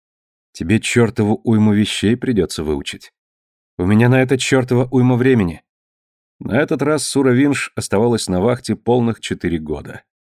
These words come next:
Брэд Тринли остался ещё на год после своей собственной вахты. Они втроём облазили каждый доступный кубометр репризы.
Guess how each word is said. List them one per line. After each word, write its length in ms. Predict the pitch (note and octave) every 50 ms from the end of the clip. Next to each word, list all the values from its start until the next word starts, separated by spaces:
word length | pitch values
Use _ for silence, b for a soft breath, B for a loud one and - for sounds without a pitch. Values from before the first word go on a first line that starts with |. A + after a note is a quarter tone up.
| _ _ _ _ _ _ _ _ -
Брэд 320 | - G#2 B2+ E3 F3+ _ -
Тринли 420 | C#3 D3+ F3 E3+ E3+ D#3+ D#3+ D#3+ - -
остался 460 | A2 - - - C#3 C3+ B2+ - C3+
ещё 340 | B2 B2 - - G#2+ F#2+ E2+
на 180 | F2+ A#2 B2+
год 220 | B2 A#2 A2+ - -
после 280 | - C3 B2+ - G#2
своей 280 | - - G2 F#2+ G2+ F#2+
собственной 580 | - - - F#2+ E2+ - - - E2+ E2 E2
вахты. 460 | D#2+ D#2 D#2 C#2+ - - - - - _ _ _ _ _ _ _ _ _ _ _ _ _ _
Они 240 | - E2+ G#2 D#3 F3
втроём 440 | - - - E3+ F3+ F3 F3 D3 B2
облазили 460 | G#2+ A2 C3+ D3 B2 G#2+ A#2+ A#2+ A2+
каждый 420 | - - D#3 D3+ C#3+ A2+ A2+ B2+
доступный 560 | A2+ G2 F2+ E2+ - - - D#2+ - A#2 A2+ G2+
кубометр 640 | - F#2 E2+ E2+ E2 F2 F#2+ F#2 - - F2 - _ -
репризы. 640 | - F2+ E2 - D#2+ D#2 D2+ D2+ C#2 - - -